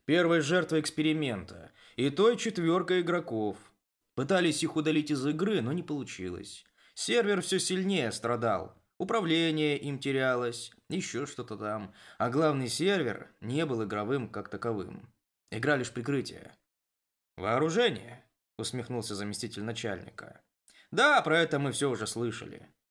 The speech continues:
Резонанс. Но как-то быстро потух. Дальше что?»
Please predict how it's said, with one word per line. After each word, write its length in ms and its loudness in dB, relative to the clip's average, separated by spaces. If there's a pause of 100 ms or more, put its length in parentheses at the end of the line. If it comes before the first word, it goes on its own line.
(140)
Резонанс. 800 -2 (320)
Но 60 -8
как-то 280 -2
быстро 420 -2
потух. 580 -8 (440)
Дальше 380 -2
что?» 400 -6